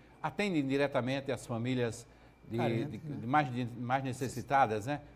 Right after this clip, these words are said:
Speaker 1: O senhor tava falando de Bolsa Cidadã, como é que funciona isso?
Speaker 2: Pois é, é, mas a gente criou, durante o nosso mandato, né,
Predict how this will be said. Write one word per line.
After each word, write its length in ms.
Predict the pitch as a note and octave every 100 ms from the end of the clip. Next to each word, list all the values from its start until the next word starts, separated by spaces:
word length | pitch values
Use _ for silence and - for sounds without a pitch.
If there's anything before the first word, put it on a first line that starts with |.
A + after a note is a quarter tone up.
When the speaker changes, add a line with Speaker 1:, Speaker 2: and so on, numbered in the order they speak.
| - - - -
Speaker 1:
O 160 | G2
senhor 180 | - D#3+
tava 180 | D#3+ D#3
falando 260 | D3 D#3+ F#3
de 80 | C#3
Bolsa 380 | A#2+ G#3 E3+
Cidadã, 500 | B2 D3 A#2+ G#2+ D#3
como 160 | F3+ G3
é 80 | G3
que 80 | -
funciona 540 | - C#3+ C3+ A#2 G#2
isso? 340 | G2 - - - - - - -
Speaker 2:
Pois 280 | - G3+ B2+
é, 360 | D3 D3 F3+ -
é, 140 | D3
mas 120 | D#3
a 60 | G#3+
gente 240 | B3 D4+
criou, 520 | - A#3 D#3+ A3 A3 D#3+ A#3+
durante 320 | D3 E3 D#3+
o 20 | D#3+
nosso 340 | D#3 D3 -
mandato, 640 | C#3 A#2 A2 F3 F3 - - - - - - D3
né, 580 | C#3 F3+ F#3 E3+ D#3+